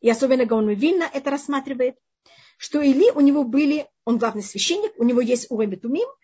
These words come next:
но кроме того, это такая, э, у него был нагрудник, в котором были двенадцать камней, которых, если правильно на них смотреть, с очень глубоким замыслом, можно было, там буквы начали светиться, поэтому эта вещь называется Урим,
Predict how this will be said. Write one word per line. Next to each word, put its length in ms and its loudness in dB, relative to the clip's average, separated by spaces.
но 120 -4
кроме 220 -4
того, 320 0
это 180 -8
такая, 460 -10
э, 260 -8
у 40 -6
него 180 0
был 140 0
нагрудник, 540 -6
в 40 -20
котором 340 -4
были 160 -2
двенадцать 420 -10
камней, 320 -6
которых, 380 -4
если 240 -4
правильно 520 -2
на 80 -6
них 240 -4
смотреть, 500 0
с 180 -14
очень 340 -6
глубоким 600 -4
замыслом, 580 -4
можно 280 2
было, 120 2
там 300 -2
буквы 360 0
начали 320 -4
светиться, 500 -10
поэтому 300 0
эта 120 -2
вещь 180 -4
называется 520 -6
Урим, 340 0